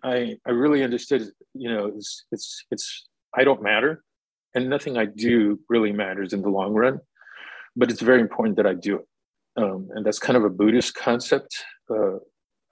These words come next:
uh, you know, you're given life, you're given a period of energy to exist in the world. You're given a mind to comprehend things and imagination to envision and create things,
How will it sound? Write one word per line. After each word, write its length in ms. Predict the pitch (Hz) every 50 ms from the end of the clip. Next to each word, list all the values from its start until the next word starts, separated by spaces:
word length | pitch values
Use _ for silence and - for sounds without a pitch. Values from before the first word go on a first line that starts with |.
| - 113
uh, 120 | 104 107 95 - _ _ _ _ _ _ _ _ _ _ _ -
you 100 | 127 117
know, 160 | 104 98 101 _ - - - - - - - - _ _ -
you're 200 | - 123 120 120
given 420 | 113 127 156 143 147 139 131 131
life, 480 | 123 104 110 104 92 - - - - - - _ -
you're 160 | 127 113 107
given 380 | 107 113 135 131 135 131 131 127 -
a 80 | 120
period 640 | - - - - - 131 120 117 117 113 113 110 117 -
of 100 | 107 98 - -
energy 540 | 127 117 117 117 110 104 95 107 104 101 98 -
to 120 | - 110
exist 560 | 101 90 90 101 92 - 120 107 - - - 113
in 80 | 104
the 80 | 95 95
world. 340 | 92 98 95 95 98 101 -
You're 180 | - 101 104 107
given 400 | 104 101 104 127 131 127 135 120
a 60 | 117
mind 640 | 104 101 107 104 107 113 117 117 120 127 127 131 _ - - _ _ _ -
to 80 | - 110
comprehend 680 | - - 110 95 - 107 - - 113 120 131 123 - _ _ -
things 440 | - 139 147 147 151 156 151 - - - -
and 120 | 113 101
imagination 960 | 98 101 101 104 117 117 117 110 110 107 110 107 113 104 - - 120 110 101 - -
to 220 | - 104 101 101 _ _ _ -
envision 540 | 113 104 95 98 95 117 113 101 123 107 101
and 100 | 98 -
create 360 | - - 98 95 101 98 - _
things, 320 | - - _ _ - -